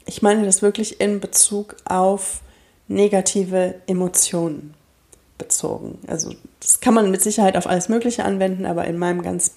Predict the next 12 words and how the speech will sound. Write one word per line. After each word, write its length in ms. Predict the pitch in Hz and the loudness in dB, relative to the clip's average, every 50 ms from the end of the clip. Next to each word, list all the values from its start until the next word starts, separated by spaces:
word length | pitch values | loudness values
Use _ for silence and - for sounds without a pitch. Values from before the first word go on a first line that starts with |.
| - - | -4 -2
speziellen, 640 | - - - 180 - - - 180 170 175 175 - | -2 -2 -2 -2 -4 -4 -4 -4 -2 -4 -4 -4
in, 160 | - 180 175 | -2 -2 -2
in 140 | - 175 175 | 0 0 0
meinem 200 | 175 175 175 170 | 0 0 0 -2
ganz 220 | 160 160 160 - - | -4 -4 -4 -2 0
eigenen 320 | - 202 226 226 220 208 | 2 2 2 2 2 0
Fall, 320 | 208 - - 185 185 190 185 185 - - - - - - - - - - | -2 -4 -4 -2 -2 -2 -4 -8 -14 -20 -20 -20 -20 -20 -20 -20 -10 -4
ähm, 500 | - 185 185 185 180 180 180 180 175 - - | 0 0 0 2 0 -2 -2 -4 -6 -8 -6
hat 220 | - 180 180 180 - | -4 -2 -2 0 2
es 160 | - - - | 2 2 2
mir 180 | 185 185 180 | 0 -2 -2
geholfen, 640 | 175 185 165 156 165 165 175 - - 185 175 175 175 | -4 -4 -6 -4 -4 -4 -6 -6 -8 -8 -8 -8 -10